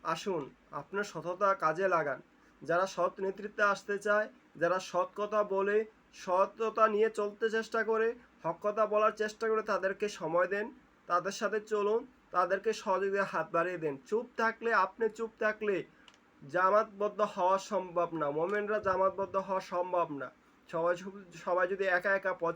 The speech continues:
চলে, সবাই সম্মিলিতভাবে, বাতিলেরা সবসময় সংঘবদ্ধ থাকে, আমরা মোমিনরা শুধু সংঘবদ্ধ থাকতে পারি না। এর জন্য আমাদের সমাজ পরিবর্তন হয় না, এর জন্য আমাদের আলেম সমাজ বেজ্জতি হয়,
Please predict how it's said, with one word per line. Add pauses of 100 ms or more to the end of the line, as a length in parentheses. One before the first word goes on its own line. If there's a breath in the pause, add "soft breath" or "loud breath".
চলে, (400 soft breath)
সবাই
সম্মিলিতভাবে, (800)
বাতিলেরা
সবসময়
সংঘবদ্ধ
থাকে,
আমরা
মোমিনরা
শুধু
সংঘবদ্ধ
থাকতে
পারি
না। (100)
এর
জন্য
আমাদের (440 soft breath)
সমাজ
পরিবর্তন
হয়
না, (160)
এর
জন্য
আমাদের
আলেম
সমাজ
বেজ্জতি
হয়,